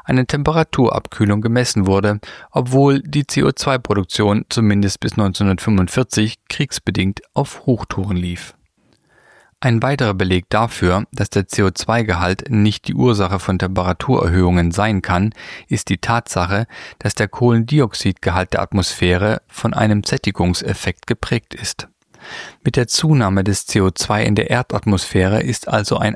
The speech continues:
abnehmender Effekt für die zusätzliche Erwärmungswirkung verbunden. Dieser Effekt beruht auf den physikalischen Eigenschaften der Absorption von Infrarotstrahlung durch C O zwei Moleküle,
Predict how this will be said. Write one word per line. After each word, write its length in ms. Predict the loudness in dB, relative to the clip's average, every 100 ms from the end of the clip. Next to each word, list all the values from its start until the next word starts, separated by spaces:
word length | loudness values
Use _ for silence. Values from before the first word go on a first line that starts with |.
| _
abnehmender 720 | -6 -2 0 2 2 2 0
Effekt 500 | -2 -2 -4 -4 -8
für 240 | -12 -2 0
die 140 | 0
zusätzliche 640 | 0 0 2 0 0 0 0
Erwärmungswirkung 960 | 0 0 2 4 2 0 0 0 0
verbunden. 680 | -2 0 2 0 -2 -10 -10 _ -18 -14 -14 -14 -6
Dieser 240 | -2 0 -2
Effekt 460 | -2 -4 -4 -2
beruht 500 | -2 2 2 2 0
auf 160 | -6 -2
den 160 | -2
physikalischen 800 | 0 -2 -2 0 0 2 0 -2
Eigenschaften 760 | -2 0 0 0 -2 -2 -2 -2
der 100 | 0
Absorption 720 | -4 -2 -4 -4 0 2 2
von 200 | 0 -2
Infrarotstrahlung 1080 | -2 -2 -2 0 2 0 -2 -2 0 2 2
durch 220 | 2 0
C 160 | 0 2
O 80 | 2
zwei 300 | 2 0 2
Moleküle, 680 | 4 2 0 2 4 2